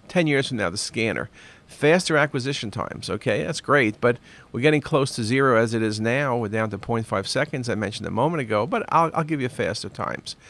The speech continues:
Spatial resolution, I think with new detectors, new algorithms, we'll, we'll be closer to angiography, classic angio at point two rather than the point four millimeters we are now.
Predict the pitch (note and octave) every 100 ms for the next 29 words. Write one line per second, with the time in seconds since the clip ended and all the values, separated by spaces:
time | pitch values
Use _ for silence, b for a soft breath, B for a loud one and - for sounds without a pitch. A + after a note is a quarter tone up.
0 | B B - F3 F3 F#3+ E3 D#3+ D#3 F3
1 | - A3+ A3 B2+ - A#2+ A#2 A2 G2+ E2+
2 | - - F3 F3 E3 D#3+ D3+ C#3 B B
3 | B A2+ A2 B2+ C#3 D3 D3+ D#3+ E3 -
4 | - - C3 - D#3+ D#3+ - - D#3+ D#3
5 | D#3 D3+ C3+ A2 G#2+ F#2 A#2 D3+ E3 -
6 | D#3+ G3 - B B B - B2+ B2 B2
7 | A#2 C3 D3 D3 C#3 G2 - - A2 F#2
8 | - E3 F3 C3+ G#2+ G#2 F#2+ - - G2+
9 | A2 G#2 G2 G2+ G2 F#2+ G#2+ F2 D2+ D2+
10 | A2 B2+ F#3